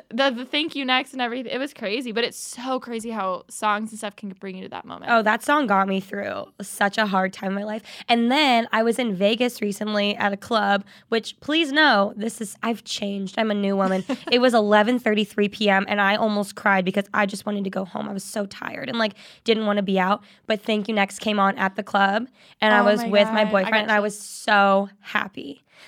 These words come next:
Speaker 2: Like, I felt, like, in, I just was, like, in my feels. Tr-,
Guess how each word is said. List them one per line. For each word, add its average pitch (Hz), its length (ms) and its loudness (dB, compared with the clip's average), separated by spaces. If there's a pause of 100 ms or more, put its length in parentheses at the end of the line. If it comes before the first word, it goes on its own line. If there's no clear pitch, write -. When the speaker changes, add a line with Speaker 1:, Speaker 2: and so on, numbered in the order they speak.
Speaker 2:
Like, 226 140 4
I 226 100 4
felt, 214 500 2
like, 240 180 -2
in, 220 220 -2
I 214 140 0
just 226 160 -6
was, - 140 -12
like, 233 180 -12
in 226 180 0
my 196 140 2
feels. - 240 -8
Tr-, - 120 -4